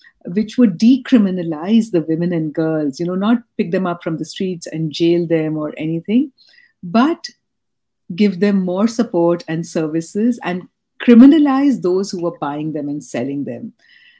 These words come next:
And today we have the U S Trafficking Victim Protection Act, we have the U N Protocol to End Trafficking in Persons,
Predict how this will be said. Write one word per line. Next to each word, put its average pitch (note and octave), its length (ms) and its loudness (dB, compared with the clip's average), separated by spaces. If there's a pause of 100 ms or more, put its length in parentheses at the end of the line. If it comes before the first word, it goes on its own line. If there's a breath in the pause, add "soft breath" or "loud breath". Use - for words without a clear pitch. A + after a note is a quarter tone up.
(260 soft breath)
And G3 480 -2
today A3 380 2
we A3+ 160 4
have F#3 520 -8
the F3 340 -2
U F3 120 -2
S F3 180 -2
Trafficking E3 540 -6
Victim F3 340 -2
Protection G3 520 -4
Act, F3+ 420 -8
we F3 160 -4
have E3+ 460 -4
the E3 100 0
U F3 200 0
N G3 140 2
Protocol F3 520 -2
to - 120 -10
End E3 220 -6
Trafficking F#3+ 560 -6
in F3 160 -6
Persons, F#3+ 580 -6